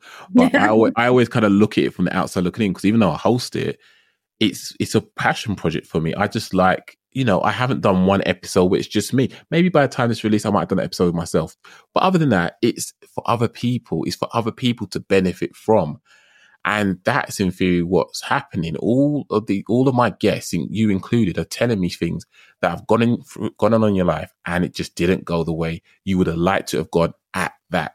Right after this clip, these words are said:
Speaker 1: time. And how you processed it, how you dealt with it, the impact it had on the people around you and so forth.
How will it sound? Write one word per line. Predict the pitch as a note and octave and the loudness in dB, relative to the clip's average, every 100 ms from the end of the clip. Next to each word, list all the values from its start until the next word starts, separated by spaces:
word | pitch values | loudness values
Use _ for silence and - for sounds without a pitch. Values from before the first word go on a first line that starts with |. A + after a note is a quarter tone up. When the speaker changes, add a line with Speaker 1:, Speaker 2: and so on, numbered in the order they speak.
| _ | _
Speaker 1:
time. | - G2 D#2 D#2 - | -4 -2 -2 -6 -6
And | F#2 F2 - _ _ _ | -6 -6 -10 _ _ _
how | - G#2 | -4 0
you | G2 F2+ | 0 -2
processed | - G2+ F#2+ - D#2+ - | 0 0 0 -2 -6 -6
it, | E2+ | -8
how | - F#2 | -2 -2
you | F#2 E2+ | -2 -6
dealt | - G#2 - | 0 0 2
with | F2 E2+ | -4 -10
it, | E2 - - - _ | -12 -18 -20 -20 _
the | - | 0
impact | G#2+ F#2 G2+ - | 0 0 -2 -4
it | G2+ | -2
had | F#2+ | -2
on | F2+ | -2
the | E2+ | -2
people | G2+ F2 E2 | -2 -2 0
around | E2+ F#2+ F#2 F2 | 2 2 0 -2
you | D#2 | -6
and | D#2 | -2
so | F#2+ F#2+ | 2 2
forth. | F2+ D#2 C2+ | 0 -4 -6